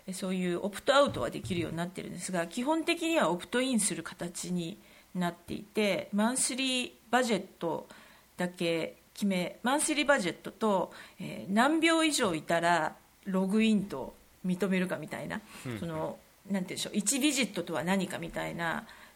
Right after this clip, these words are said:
Speaker 1: のを、お、決めるとか、そういう設定はありますね。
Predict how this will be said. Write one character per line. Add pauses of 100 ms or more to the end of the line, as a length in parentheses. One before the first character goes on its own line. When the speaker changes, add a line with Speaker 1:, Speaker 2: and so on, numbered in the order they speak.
Speaker 1:
の
を、
お、
決
め
る
と
か、
そ
う
い
う
設
定
は
あ
り
ま
す
ね。